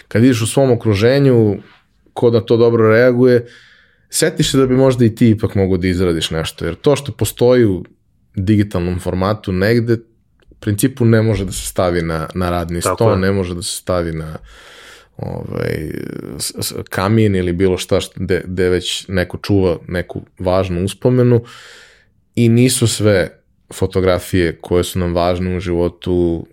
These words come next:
Speaker 1: nastale u digitalnom formatu, neke ipak sežu,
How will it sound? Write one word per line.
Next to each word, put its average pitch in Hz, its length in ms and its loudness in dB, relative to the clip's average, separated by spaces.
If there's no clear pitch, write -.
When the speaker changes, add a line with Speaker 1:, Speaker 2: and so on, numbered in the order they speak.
Speaker 1:
nastale 85 540 -2
u 85 80 -2
digitalnom 82 540 -10
formatu, 85 480 -10
neke 80 500 -10
ipak 87 320 -10
sežu, 85 500 -4